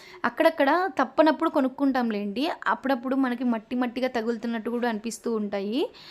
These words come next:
మీకు కావాలంటే బెల్లంలో ఏం లేవు, నేను ముందు రోజు కూడా ప్రసాదం చేశాను కదా శ్రావణ శుక్రవారము, అంతకుముందు కూడా వండాను, అందుకని ఏం లేవు అని చెప్పేసి నేను వేసుకున్నాను. ఒకవేళ మీకు బెల్లంలో ఏమైనా ఉంటాయి అని డౌట్ ఉన్నప్పుడు బెల్లంలో, ఆ,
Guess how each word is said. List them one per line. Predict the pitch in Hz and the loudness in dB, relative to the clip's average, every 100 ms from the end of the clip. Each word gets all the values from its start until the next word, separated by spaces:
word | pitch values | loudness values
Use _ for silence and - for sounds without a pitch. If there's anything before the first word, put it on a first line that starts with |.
| - - 269 | -20 -4 -2
మీకు | 277 | 0
కావాలంటే | 277 277 339 330 294 277 | 4 4 6 4 4 2
బెల్లంలో | 277 247 254 294 311 | 0 0 2 2 2
ఏం | 247 262 269 | 2 2 2
లేవు, | 240 214 | 0 0
నేను | 269 262 | 0 2
ముందు | 233 240 | 2 0
రోజు | 269 262 | 0 0
కూడా | 254 | -2
ప్రసాదం | 254 226 240 233 254 | -2 -2 -2 -2 -2
చేశాను | 240 208 226 214 | -2 -4 -4 -6
కదా | 196 | -6
శ్రావణ | 226 220 202 | -6 -4 -4
శుక్రవారము, | 220 208 214 196 202 202 202 208 - - - | -4 -6 -4 -2 -2 -4 -4 -8 -12 -20 -4
అంతకుముందు | 233 240 262 262 262 | 0 2 4 4 4
కూడా | 269 277 | 4 4
వండాను, | 254 220 220 226 226 | 4 2 2 0 0
అందుకని | 214 240 240 247 | -2 -2 -2 0
ఏం | 214 220 254 | 0 0 2
లేవు | 220 214 | 0 0
అని | 240 247 | 0 0
చెప్పేసి | 214 - 220 294 | -2 -4 -4 0
నేను | 285 233 | 2 2
వేసుకున్నాను. | 202 196 - 233 214 190 247 349 - - - | 0 -2 -4 -6 -4 -2 -2 -4 -8 -20 -6
ఒకవేళ | 240 262 254 277 | -2 4 4 6
మీకు | 277 214 | 4 2
బెల్లంలో | 240 240 247 254 | 0 2 2 2
ఏమైనా | 240 226 226 | 2 0 0
ఉంటాయి | 226 220 233 226 247 - | -2 2 2 4 0 -2
అని | 226 226 | -2 -2
డౌట్ | 208 220 233 | 0 0 2
ఉన్నప్పుడు | 254 233 208 247 403 554 - - - - | 2 0 0 0 2 0 -6 -20 -16 0
బెల్లంలో, | 233 254 294 277 339 480 - - | 2 4 6 6 4 2 -6 -2
ఆ, | 233 | 2